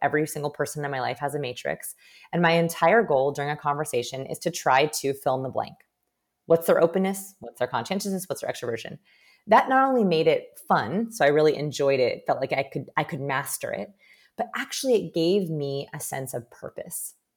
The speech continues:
And this is where we get a little deeper. I realized a lot of my awkwardness, a lot of my social anxiety,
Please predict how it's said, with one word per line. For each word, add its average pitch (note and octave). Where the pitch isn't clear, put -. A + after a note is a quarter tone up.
And D#3
this G#3
is F#3
where D3+
we D3+
get C#3+
a C#3+
little C3+
deeper. B2
I D#3+
realized E3+
a F3
lot F3
of G#3
my F3+
awkwardness, D#3
a D#3
lot D3
of D#3
my D#3+
social D3
anxiety, C3